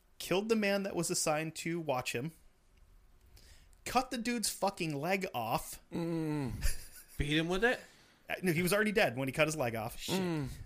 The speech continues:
Speaker 1: Beat two more man to, two more men to death with the leg.
Speaker 3: Oh, okay. Fuck.
Speaker 1: Then
Speaker 2: Mm.
Speaker 1: escaped into the snow. Still had the leg.
Speaker 2: How did he cut off the leg?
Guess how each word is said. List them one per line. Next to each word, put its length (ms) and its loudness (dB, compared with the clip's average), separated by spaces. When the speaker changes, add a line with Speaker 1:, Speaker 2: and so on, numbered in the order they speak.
Speaker 1:
Beat 300 2
two 240 2
more 220 2
man 240 4
to, 120 -4
two 120 2
more 160 -2
men 220 2
to 60 0
death 340 4
with 340 0
the 160 4
leg. 400 -2
Speaker 3:
Oh, 320 8
okay. 280 -6
Fuck. 220 -8
Speaker 1:
Then 180 8
Speaker 2:
Mm. 40 4
Speaker 1:
escaped 460 6
into 320 2
the 140 -4
snow. 500 2
Still 260 2
had 180 4
the 80 0
leg. 320 0
Speaker 2:
How 140 6
did 80 2
he 80 4
cut 140 4
off 140 4
the 60 2
leg? 300 4